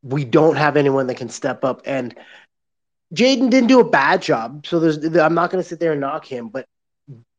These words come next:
it's a, it's a major knock on, like, how Jayden plays is not the style. Jayden's more of a forward, an attacking winger, like, more of a, uh, uh, Insigne positions player versus playing that,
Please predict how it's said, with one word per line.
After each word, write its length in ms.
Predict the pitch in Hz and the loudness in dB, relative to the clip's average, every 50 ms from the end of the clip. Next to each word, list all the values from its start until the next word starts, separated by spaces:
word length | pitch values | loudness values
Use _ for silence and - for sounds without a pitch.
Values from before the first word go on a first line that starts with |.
| _ - | _ -4
it's 180 | 156 151 160 | -4 0 0
a, 580 | 147 147 147 147 147 147 151 156 165 - - 147 | 0 0 0 0 0 -2 -2 -2 -4 -4 -4 -6
it's 100 | 143 - | -2 0
a 120 | 147 131 | 0 0
major 460 | 127 135 143 151 160 170 170 165 160 | 0 0 0 2 2 2 2 2 0
knock 360 | 139 139 135 131 139 135 - 135 | 0 2 2 0 0 0 -2 -2
on, 200 | 131 127 135 139 | -2 -2 -2 -2
like, 300 | 143 135 - - _ - - - - _ _ | -2 -4 -4 -8 _ -20 -20 -20 -20 _ _
how 240 | - 165 175 196 196 | -2 2 2 4 4
Jayden 400 | 160 160 180 185 185 175 175 156 | 4 6 6 6 6 4 0 0
plays 480 | - 165 156 165 185 208 240 233 - - | 2 2 4 4 4 4 2 0 -4 -6
is 180 | 151 131 - | -8 -6 -2
not 240 | 147 147 139 - - | 0 0 0 0 -2
the 80 | 156 147 | -6 -10
style. 380 | - - - 143 139 151 147 | -6 -8 -6 -4 -2 -2 0
Jayden's 300 | 131 151 170 170 156 151 | 2 2 2 2 2 2
more 140 | 160 160 151 | 2 2 2
of 80 | 127 131 | 2 -2
a 60 | 120 | -8
forward, 560 | - - 147 147 147 160 180 190 208 208 175 | -2 2 2 4 4 4 4 2 2 2 2
an 120 | 151 135 | 0 0
attacking 580 | 127 117 - - 143 147 143 - 156 143 135 123 | 0 -4 -6 -8 -8 -8 -10 -8 -8 -6 -4 -2
winger, 300 | 131 143 147 160 156 135 - - - _ - | 0 2 2 2 0 0 -4 -12 -20 _ -8
like, 200 | 120 123 110 - _ | -6 -6 -6 -8 _
more 220 | 127 135 139 139 135 | -4 -2 0 0 2
of 80 | 127 | 2
a, 240 | 131 131 127 120 127 - - - - - - _ _ _ _ _ _ _ _ _ _ _ _ _ _ - | 2 0 0 0 -4 -8 -18 -20 -20 -20 -20 _ _ _ _ _ _ _ _ _ _ _ _ _ _ -10
uh, 220 | 113 113 117 113 - - _ | -8 -6 -6 -8 -10 -12 _
uh, 340 | - 127 120 117 113 117 - - _ _ _ _ _ _ _ _ _ _ _ _ _ _ _ - | -8 -8 -8 -8 -8 -10 -14 -16 _ _ _ _ _ _ _ _ _ _ _ _ _ _ _ -4
Insigne 640 | 123 135 131 - 170 160 160 165 165 165 160 147 - | -4 -4 -2 0 0 2 4 6 6 6 4 2 -2
positions 560 | - 147 147 160 170 - - 170 165 143 - _ _ - - | -6 -4 -2 0 -2 0 -2 -4 -4 -4 -6 _ _ -20 -4
player 300 | - 170 160 160 156 139 | 0 2 4 4 4 2
versus 380 | 123 143 147 143 143 143 135 | 2 0 0 0 -2 -4 -8
playing 480 | 139 - - 143 135 135 131 131 110 - _ _ | -8 -6 -6 -4 -4 -2 -4 -6 -8 -10 _ _
that, 220 | 120 120 123 - | -6 -6 -6 -6